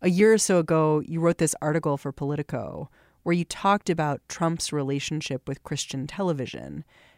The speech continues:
and how it's even potentially more important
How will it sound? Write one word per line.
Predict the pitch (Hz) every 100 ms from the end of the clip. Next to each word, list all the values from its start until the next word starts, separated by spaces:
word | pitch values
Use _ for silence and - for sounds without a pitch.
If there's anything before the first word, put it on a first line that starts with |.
| _ -
and | 175
how | 160 180 165 160 160 - _ _ _ _ _ _ _ _ _
it's | 226 - -
even | 277 302 277 247 220 -
potentially | 202 208 208 - 180 160
more | 165 185 202 196
important | 165 156 156 139 139 131 131